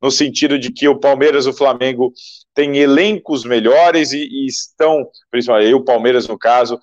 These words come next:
a uma distância razoável, seria uma disputa mais árdua. Enquanto agora, numa semifinal, é, praticamente há dois confrontos, praticamente não, há dois confrontos de um eventual título,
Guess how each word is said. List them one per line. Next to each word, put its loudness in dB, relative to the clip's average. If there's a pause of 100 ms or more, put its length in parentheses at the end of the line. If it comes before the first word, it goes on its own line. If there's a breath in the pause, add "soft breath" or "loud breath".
(240 loud breath)
a 2
uma 0
distância -2
razoável, 0
seria -10
uma -4
disputa -6
mais -2
árdua. 0 (460 soft breath)
Enquanto 0
agora, 2
numa -2
semifinal, -2 (340 soft breath)
é, 2
praticamente -2
há 2
dois 0
confrontos, -4
praticamente -6
não, -2
há 2
dois 0
confrontos -2
de -14
um -2
eventual -2
título, -8